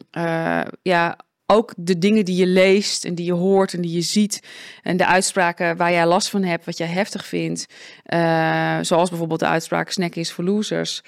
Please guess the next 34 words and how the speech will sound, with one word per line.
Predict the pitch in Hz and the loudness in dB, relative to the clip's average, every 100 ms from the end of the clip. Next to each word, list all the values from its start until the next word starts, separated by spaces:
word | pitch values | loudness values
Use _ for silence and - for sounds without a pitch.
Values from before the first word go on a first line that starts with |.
| - - - _ | -20 -20 -20 _
ehm, | 165 165 165 165 160 165 - | -2 0 -2 -2 -4 -6 -2
of | 175 | -2
het | 170 | -2
woord | 165 165 165 160 | 0 2 2 2
dik | 190 190 - | 0 -2 -8
of | 175 | -8
whatever, | 175 175 175 180 170 165 170 - | -2 2 2 2 0 0 -2 -6
eh, | 170 165 165 160 160 - | -4 -2 0 -2 -2 -6
ja, | - 185 170 - _ - - _ _ | -2 0 2 -2 _ -20 -20 _ _
als | - 185 202 - | -2 0 0 0
je, | 214 | 0
als | - 214 | 2 0
dat | 196 233 | 2 2
iets | 262 - | 0 0
met | 214 | 0
jou | 208 190 | 0 0
doet, | 233 254 - - - - - | 2 2 0 -10 -20 -20 -18
ga | - - 208 | -4 2 4
met | 220 190 | 4 2
die | 190 | -2
feedback | - 202 175 170 | -6 -4 -2 -2
dan | 175 165 | -4 -4
aan | 160 | -4
de | |
slag. | 156 208 190 160 - - | -4 0 0 -2 -12 -4
Ga | 170 | -2
dan | 160 160 | -2 -2
na | 165 170 | 0 0
waarom | 165 170 190 | 0 -2 -2
dat | 175 | -4
het | 170 | -6
met | 175 160 | -8 -8
je | 170 | -4
doet. | 180 185 - | -4 -4 -8